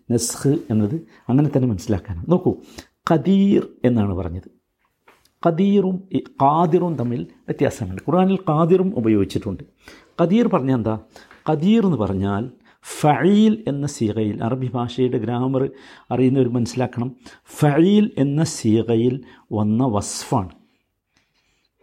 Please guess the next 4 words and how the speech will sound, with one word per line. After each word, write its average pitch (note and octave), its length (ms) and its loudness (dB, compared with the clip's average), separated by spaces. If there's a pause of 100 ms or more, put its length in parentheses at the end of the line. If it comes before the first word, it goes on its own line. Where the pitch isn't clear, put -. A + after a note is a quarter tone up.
(520)
എന്തല്ല? B2 540 2 (1000)
ഫായിലല്ല. A#2 640 2 (2250)
മനസ്സിലായില്ലേ? G#2+ 420 2 (1300)
വസ്ഫാണത്. A#2+ 720 0